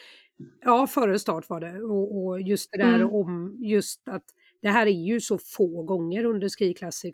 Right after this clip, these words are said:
Speaker 1: som det är individuell start. Eh, och
Speaker 2: Mm.
Speaker 1: många var ju så här bara, "Nej, <laughs> det här gillar inte jag. Det är inte därför jag kör långlopp, utan det är, liksom." Men hur skulle du säga att du tacklar en sån?
Speaker 2: Nej, men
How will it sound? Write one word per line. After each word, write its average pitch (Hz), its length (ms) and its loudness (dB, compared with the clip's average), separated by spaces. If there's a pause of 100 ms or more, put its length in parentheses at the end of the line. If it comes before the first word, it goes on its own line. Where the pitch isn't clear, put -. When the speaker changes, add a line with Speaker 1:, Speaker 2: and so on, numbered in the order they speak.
Speaker 1:
som 170 140 -8
det 170 60 -6
är 254 200 0
individuell 185 520 -4
start. - 480 -14
Eh, 185 480 -10 (260)
och 226 260 2
Speaker 2:
Mm. 240 160 10
Speaker 1:
många 214 240 4
var 190 240 2
ju 180 180 0
så - 120 -4
här 156 160 -4
bara, 143 180 -14
"Nej, 190 480 0 (100)
<laughs> 960 1400 0
det 269 120 10
här 240 220 8
gillar 220 320 4
inte 208 260 2
jag. 170 260 0 (240)
Det - 80 4
är 208 40 8
inte 208 160 2
därför 202 360 2
jag 196 120 2
kör 202 140 0
långlopp, 185 560 0
utan 175 380 -4
det 175 80 -6
är, 170 60 -4
liksom." 170 600 -10
Men 214 160 -2
hur 220 80 4
skulle 220 260 0
du 240 180 0
säga 226 220 0
att 185 120 -8
du 202 320 -2
tacklar 196 380 -6
en 190 140 -2
sån? 175 320 -10 (1200)
Speaker 2:
Nej, 220 120 10
men 208 60 4